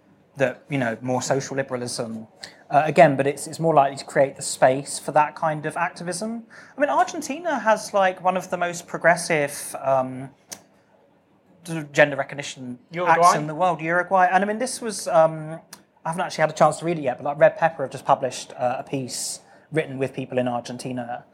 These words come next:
Speaker 1: um, about the activism that did this. And again, you know, it all comes from, from people doing the work, really, and whoever's in charge, that work still needs to, to be done.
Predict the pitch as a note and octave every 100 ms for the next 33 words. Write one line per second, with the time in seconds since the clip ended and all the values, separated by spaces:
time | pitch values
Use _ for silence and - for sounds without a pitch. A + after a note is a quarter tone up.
0 | - - _ C#3+ B2+ B2 B2 C#3+ D3 C3+
1 | C3 B2+ - C3+ A#2+ B2 A#2+ C#3 D3+ D#3+
2 | F#3+ F#3+ A#3 A#3+ E3 B2 A#2+ F3 E3+ A#2
3 | A2 C3+ F3 F#3 E3+ C#3+ C3+ - - C#3
4 | C3 B2 B2+ _ _ _ - D#3 D3+ F3
5 | D#3+ - D#3+ F3+ E3+ D3+ C#3 C#3 F3+ F#3
6 | C#3 - A#2 A2 A#2 B2+ D3 E3+ F3 C#3+
7 | B2 C3+ B2 A#2 B2 - - - _ _
8 | - - C#3 C3 C3 B2+ - - C3+ B2
9 | B2+ B2+ - - C3 A#2+ A#2 - - D#3+
10 | C3 A#2+ D3+ A#2+